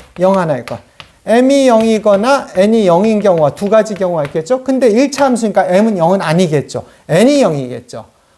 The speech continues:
그러면 에프엑스 함수는 일 차 함수면서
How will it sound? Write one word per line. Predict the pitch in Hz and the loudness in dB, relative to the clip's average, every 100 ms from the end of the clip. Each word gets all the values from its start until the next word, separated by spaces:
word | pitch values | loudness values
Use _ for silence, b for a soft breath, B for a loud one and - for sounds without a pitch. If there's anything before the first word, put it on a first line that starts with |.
| _ | _
그러면 | 214 240 220 269 285 - _ | 2 4 4 4 0 -8 _
에프엑스 | 156 185 - 233 196 - - 220 269 285 - | -2 -2 0 2 2 0 -6 0 2 0 -6
함수는 | - 233 233 226 220 185 185 269 - | -8 -4 -4 -4 -4 -2 0 0 0
일 | 214 269 269 | 2 2 -2
차 | - 240 | -4 -2
함수면서 | 226 208 202 185 180 240 269 | 0 -2 -2 -2 0 0 0